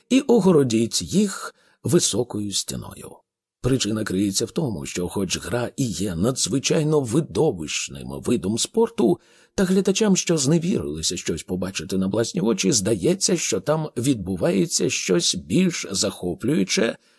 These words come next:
аніж воно є в дійсності. Хіба ж можна порівняти почуття очевидців чергового пересічного матчу з піднесенням натовпу,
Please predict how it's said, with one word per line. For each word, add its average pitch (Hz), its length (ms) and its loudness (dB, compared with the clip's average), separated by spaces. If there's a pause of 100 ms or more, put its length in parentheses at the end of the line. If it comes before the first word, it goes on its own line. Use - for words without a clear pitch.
аніж - 320 2
воно 127 200 0
є 139 160 -2
в 156 80 -10
дійсності. - 880 -4 (200)
Хіба 165 240 4
ж 131 60 0
можна 143 320 4
порівняти 104 560 0
почуття 95 500 -6
очевидців 90 880 -4
чергового 98 880 -2 (220)
пересічного 87 680 -4
матчу 117 600 0
з 127 240 2
піднесенням 127 960 0
натовпу, 135 840 2